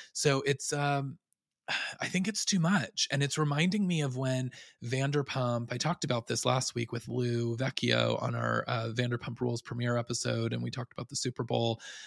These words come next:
Um, if you haven't checked that out, definitely go, uh, listen to that one. But we talked about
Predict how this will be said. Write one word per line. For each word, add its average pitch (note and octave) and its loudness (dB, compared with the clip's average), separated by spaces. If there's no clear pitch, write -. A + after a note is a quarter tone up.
Um, A2+ -2
if A2+ -6
you B2+ 2
haven't A#2 0
checked - -4
that A#2 2
out, A#2 0
definitely A#2 -4
go, A#2 -2
uh, A#2 -2
listen A#2+ -2
to A#2+ -4
that A#2 0
one. A#2 -2
But A2+ 2
we C#3 2
talked - 2
about C3+ 4